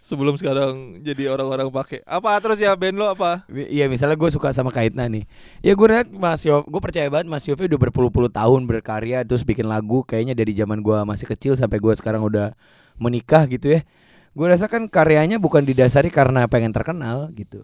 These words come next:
Speaker 2: Emang karena dia mau berkarya dan
Speaker 1: Iya.
Speaker 2: karyanya itu diterima banyak orang gitu. Dan gue rasa juga seniman-seniman lain di, di bidang seni apapun itu, gue rasa, eh, mereka tuh mengawalinya bukan karena ingin terkenal gitu.
Speaker 1: Hmm.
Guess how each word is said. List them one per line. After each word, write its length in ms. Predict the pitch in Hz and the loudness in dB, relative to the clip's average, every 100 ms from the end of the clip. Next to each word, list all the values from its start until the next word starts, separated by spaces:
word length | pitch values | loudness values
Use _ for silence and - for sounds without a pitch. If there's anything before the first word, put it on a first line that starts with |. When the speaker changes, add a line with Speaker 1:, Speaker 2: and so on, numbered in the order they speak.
| - | -18
Speaker 2:
Emang 240 | - 123 131 | -10 -8 -2
karena 320 | 127 123 131 | -2 0 -2
dia 260 | 120 156 | 0 0
mau 140 | 175 131 | 2 2
berkarya 480 | 107 - 135 151 135 | 2 0 -2 0 0
dan 260 | 117 117 | -2 -6
Speaker 1:
Iya. 80 | - | -12
Speaker 2:
karyanya 500 | - 120 120 113 110 | -6 -2 0 0 0
itu 100 | 110 | 0
diterima 400 | 165 127 113 113 | 0 0 0 0
banyak 240 | 123 107 107 | 0 0 0
orang 400 | 135 131 120 117 | -2 -2 -4 -6
gitu. 320 | 92 - - _ _ _ _ - | -8 -12 -16 _ _ _ _ 0
Dan 180 | 131 131 | 0 4
gue 140 | 143 | 4
rasa 240 | 135 135 | 4 2
juga 140 | 185 143 | 4 4
seniman-seniman 680 | 139 127 123 - 123 120 | 4 0 0 0 -2 0
lain 240 | 120 117 147 | 0 -2 0
di, 140 | 135 117 113 107 | 0 0 0 -2
di 220 | 110 110 110 107 104 104 | 0 4 4 4 4 2
bidang 460 | 101 101 107 107 101 | 0 -2 0 0 -2
seni 220 | 117 104 | -4 -4
apapun 420 | 104 101 104 143 | -4 -6 -4 -2
itu, 160 | 117 110 | -2 0
gue 140 | 175 139 | 2 2
rasa, 300 | 135 190 - - _ - - _ _ | 0 -2 -6 -14 _ -20 -20 _ _
eh, 260 | - 113 127 117 - _ _ | -6 -2 -2 -4 -14 _ _
mereka 320 | 123 127 143 | -4 -2 -2
tuh 320 | 170 202 196 | 0 2 2
mengawalinya 720 | 160 107 131 127 123 123 131 185 | 0 -2 0 2 2 2 0 2
bukan 260 | 147 120 | 4 4
karena 220 | 117 113 113 | 2 0 -2
ingin 200 | 113 113 | -4 -4
terkenal 580 | 120 160 180 123 151 | -6 -8 -8 -6 -6
gitu. 240 | 170 101 117 - _ _ _ | -8 -12 -16 -20 _ _ _
Speaker 1:
Hmm. 420 | 135 123 123 | -20 -20 -20